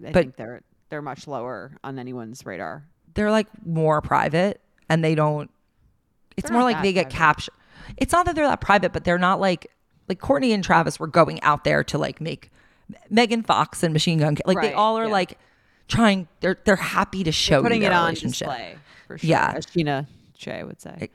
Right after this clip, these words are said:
Speaker 1: "On display." Or no,
Speaker 2: Oh,
Speaker 1: that's
Speaker 2: no,
Speaker 1: Melissa
Speaker 2: that's Melissa
Speaker 1: Gorga.
Speaker 2: Gorga.
Speaker 1: I saw
Speaker 2: Sorry,
Speaker 1: Melissa
Speaker 2: sorry.
Speaker 1: Gorga, oh my God,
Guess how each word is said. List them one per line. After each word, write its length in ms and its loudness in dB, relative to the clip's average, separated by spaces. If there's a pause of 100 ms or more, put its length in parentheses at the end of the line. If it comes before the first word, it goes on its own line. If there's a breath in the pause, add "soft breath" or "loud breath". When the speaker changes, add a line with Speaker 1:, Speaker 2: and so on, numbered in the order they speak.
(140)
Speaker 1:
"On 200 2
display." 800 0 (260)
Or 120 -2
no, 80 0
Speaker 2:
Oh, 20 2
Speaker 1:
that's 160 2
Speaker 2:
no, 140 0
Speaker 1:
Melissa 220 4
Speaker 2:
that's 80 -2
Melissa 200 4
Speaker 1:
Gorga. 220 2
Speaker 2:
Gorga. 220 0 (120)
Speaker 1:
I 60 2
saw 120 2
Speaker 2:
Sorry, 180 6
Speaker 1:
Melissa 320 -2
Speaker 2:
sorry. 240 4
Speaker 1:
Gorga, 300 0
oh 80 -2
my 120 0
God, 240 2